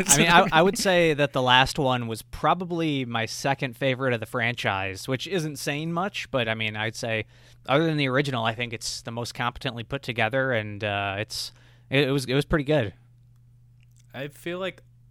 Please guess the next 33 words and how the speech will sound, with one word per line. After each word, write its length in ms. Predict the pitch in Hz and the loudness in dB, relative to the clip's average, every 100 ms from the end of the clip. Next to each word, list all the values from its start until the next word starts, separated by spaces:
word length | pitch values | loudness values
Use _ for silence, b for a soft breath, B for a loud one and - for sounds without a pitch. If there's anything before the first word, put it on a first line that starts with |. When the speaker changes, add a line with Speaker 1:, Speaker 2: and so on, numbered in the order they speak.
| - - - - | -20 -20 -20 -18
Speaker 2:
I 40 | 123 | -14
feel 160 | 160 | -8
like 180 | 160 156 | -6 -8
parts 320 | - 127 123 | -6 -8 -8
of 140 | 113 - - | -14 -16 -14
two 320 | - 110 110 | -10 -8 -8
on 180 | 95 92 | -12 -12
paper 520 | - 90 - 113 113 - - - - - | -10 -10 -10 -14 -14 -18 -20 -20 -20 -18
should, 360 | - 110 98 - | -10 -8 -10 -14
should 280 | - 107 - - | -8 -8 -10 -12
make 220 | 110 101 | -8 -6
it, 160 | 104 - | -6 -6
like, 280 | 98 - - - - | -8 -8 -20 -20 -12
stand 300 | - 107 98 | -8 -6 -6
up 160 | 95 - | -8 -10
to 80 | 101 | -16
the 80 | 95 | -16
first 300 | 104 101 104 | -14 -14 -14
one 160 | 101 | -14
in 80 | 98 | -14
some 200 | - 104 | -14 -14
ways, 280 | 101 98 - | -14 -12 -12
but 240 | - 90 - - - | -8 -10 -10 -20 -10
I 60 | 107 | -8
don't 140 | 101 | -8
know, 140 | 95 | -10
something 420 | 90 - 104 110 98 | -8 -8 -8 -10 -12
in 60 | |
the 80 | 92 | -12
details 600 | 85 92 85 85 82 - | -12 -14 -12 -12 -14 -14
just 180 | 85 - | -18 -16
gets 200 | 85 - | -16 -16
muddled. 480 | 82 82 85 87 | -16 -16 -16 -20